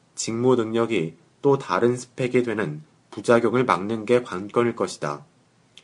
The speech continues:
직무 능력을 최우선시하는 채용 방식이 자리 잡도록 하겠다는데 누가 토를 달겠는가? 사회 진출을 앞둔 청년들의 스펙 쌓기 경쟁은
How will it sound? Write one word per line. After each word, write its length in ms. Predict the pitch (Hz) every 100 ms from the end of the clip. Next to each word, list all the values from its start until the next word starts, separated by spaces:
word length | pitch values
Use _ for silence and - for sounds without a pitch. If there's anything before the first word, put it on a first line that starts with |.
| _ _ - - _ _ _
직무 340 | - 120 127 139
능력을 460 | 123 120 123 135
최우선시하는 920 | 127 151 135 95 127 123 127 123 131 127
채용 320 | - 143 135
방식이 680 | 127 95 95 98 117 82 71 _ -
자리 320 | - 92 120
잡도록 540 | 117 92 123 123 127
하겠다는데 760 | - 135 127 120 104 87 85 - - _ _ -
누가 480 | 101 120 117 92 -
토를 280 | 156 147
달겠는가? 720 | 131 101 107 104 82 76 69 - _ _ _ _ _ _ _ _ _ _ _ _ _
사회 500 | - - 127 131 135
진출을 640 | 131 123 117 120 139 131 135
앞둔 380 | 120 120 139 139
청년들의 680 | - 156 151 151 131 98 71
스펙 380 | - - 151
쌓기 400 | 151 135 123 -
경쟁은 640 | 127 107 104 117 107 80 78